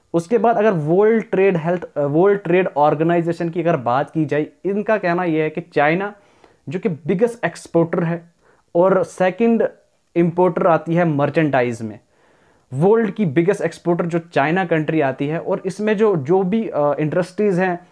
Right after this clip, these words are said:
बात अगर की जाए फार्मास्यूटिकल्स की, बात अगर की जाए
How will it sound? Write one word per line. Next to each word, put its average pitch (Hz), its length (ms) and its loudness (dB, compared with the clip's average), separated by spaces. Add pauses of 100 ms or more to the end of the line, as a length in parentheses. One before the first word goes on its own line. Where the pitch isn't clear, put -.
(120)
बात 165 220 2
अगर 175 180 2
की 170 160 -2
जाए 170 260 4
फार्मास्यूटिकल्स 165 880 0
की, 170 140 -4
बात 143 260 0
अगर 160 160 2
की 156 160 0
जाए 156 360 0